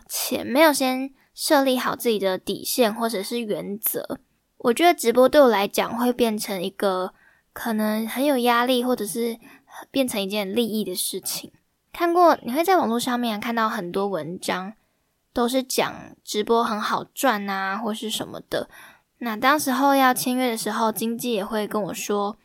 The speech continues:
做直播是赚很快的钱。那我当时就有点担心，我会不会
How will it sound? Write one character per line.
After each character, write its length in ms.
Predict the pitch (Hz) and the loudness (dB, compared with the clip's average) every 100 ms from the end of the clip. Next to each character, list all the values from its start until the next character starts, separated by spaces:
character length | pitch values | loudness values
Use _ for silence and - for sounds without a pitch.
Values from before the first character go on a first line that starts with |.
| _ - - | _ -20 -2
做 160 | 392 359 | 2 4
直 200 | - - | 2 0
播 200 | 220 226 | 2 2
是 160 | 233 | -2
赚 400 | 226 - - - 240 | -2 0 0 -2 -10
很 260 | - 190 | -8 -8
快 300 | 180 285 233 | -6 -2 -2
的 120 | - | -2
钱。 520 | - - - - - - - - - _ | -6 -6 -6 -8 -8 -16 -18 -20 -20 _
那 160 | 208 | -4
我 80 | 202 | -2
当 180 | 214 311 | 0 0
时 120 | 320 | 2
就 100 | 311 | 2
有 160 | 294 202 | 2 2
点 240 | 214 - | -2 -4
担 320 | - 190 185 | -2 -2 0
心， 260 | 202 - 170 | -6 -6 -6
我 100 | 180 | -6
会 80 | 226 | -4
不 100 | 214 | -2
会 260 | 208 208 | 0 -2